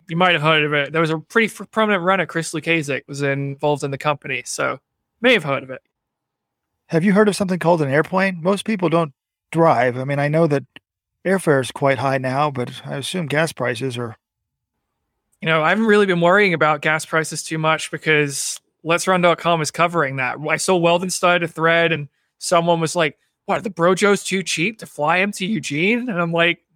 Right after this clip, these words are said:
Speaker 1: <laughs> "No, they definitely would have flown me. I flew to Eugene twice already this year, but, you know, you guys, I, I wanted to do this. I wanted to drive across the country. I'd never done it.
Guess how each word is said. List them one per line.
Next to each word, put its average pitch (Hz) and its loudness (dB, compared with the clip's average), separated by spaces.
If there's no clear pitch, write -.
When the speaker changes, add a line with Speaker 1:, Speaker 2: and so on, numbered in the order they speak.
Speaker 1:
<laughs> - -14
"No, 202 -2
they 262 2
definitely 262 0
would 202 2
have 214 0
flown 180 2
me. 170 0
I 180 -2
flew 208 2
to 214 2
Eugene 185 0
twice 185 0
already 156 2
this 151 -4
year, 151 2
but, 151 2
you 143 -20
know, 131 -6
you 147 -4
guys, 147 0
I, 147 2
I 147 2
wanted 160 2
to 165 -8
do 165 2
this. 220 2
I 160 -2
wanted 156 2
to 160 -2
drive 165 2
across 165 -2
the 160 -12
country. 170 0
I'd 151 -2
never 147 0
done 170 2
it. 208 2